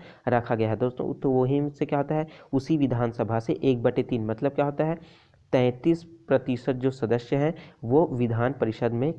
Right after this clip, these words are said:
चुने जाएंगे। उस अगला पॉइंट देख लेते हैं, एक बटे बारह सदस्य स्नातकों द्वारा निर्वाचित किए जाते हैं, ये बिल्कुल सही है। और साथ ही साथ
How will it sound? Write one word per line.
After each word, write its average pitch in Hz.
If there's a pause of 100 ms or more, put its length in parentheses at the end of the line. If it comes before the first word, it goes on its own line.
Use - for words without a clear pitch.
(380)
चुने 120
जाएंगे। 104
उस -
अगला 127
पॉइंट 143
देख -
लेते 147
हैं, 156 (300)
एक 143
बटे 139
बारह 110
सदस्य 123 (100)
स्नातकों 123
द्वारा 117
निर्वाचित 113
किए 139
जाते 135
हैं, 147 (320)
ये 123
बिल्कुल 127
सही 143
है। 151
और 123
साथ 123
ही 147
साथ 151